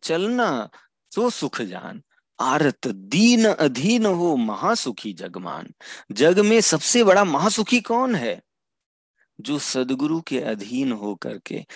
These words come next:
ब्रह्म ज्ञान के मार्ग पर चल पड़ा है। तो हमें इस जगत में जो भी समय बिताना है,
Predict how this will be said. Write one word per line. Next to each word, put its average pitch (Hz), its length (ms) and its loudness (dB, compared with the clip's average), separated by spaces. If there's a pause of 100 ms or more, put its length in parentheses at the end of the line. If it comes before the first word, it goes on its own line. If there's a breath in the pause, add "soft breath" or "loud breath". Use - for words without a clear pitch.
(220 loud breath)
ब्रह्म 185 340 6
ज्ञान 156 340 4
के 202 200 4
मार्ग 143 540 2
पर 269 140 8
चल 135 240 2
पड़ा - 320 -6
है। - 240 -12 (1200 soft breath)
तो 160 60 0
हमें 202 220 6
इस 160 160 2
जगत 135 380 2
में 233 240 2
जो 139 260 -2
भी 214 400 -2 (500)
समय 175 400 -2
बिताना 139 640 -4
है, 110 280 -8